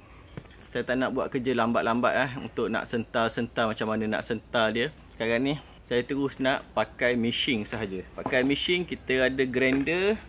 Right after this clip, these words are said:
Ini mata potong besi ya. Kita tak nak pakai mata ni. Kita buka dia punya mata ni, kita ganti dengan mata.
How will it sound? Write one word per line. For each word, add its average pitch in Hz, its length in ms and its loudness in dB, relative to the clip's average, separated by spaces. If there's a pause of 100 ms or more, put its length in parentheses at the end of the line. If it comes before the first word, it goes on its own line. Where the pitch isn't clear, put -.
(120)
Ini 143 400 2
mata 131 320 4
potong 123 480 2
besi 123 320 0
ya. 139 160 0 (240)
Kita - 160 -6
tak 104 80 -2
nak 107 160 -4
pakai 120 320 2
mata 117 320 2
ni. 110 240 2
Kita - 480 -8
buka - 320 -2
dia 135 160 0
punya 113 160 0
mata 107 400 -2
ni, 139 400 2 (240)
kita - 80 -8
ganti 107 480 -2
dengan 123 240 0
mata. 170 480 0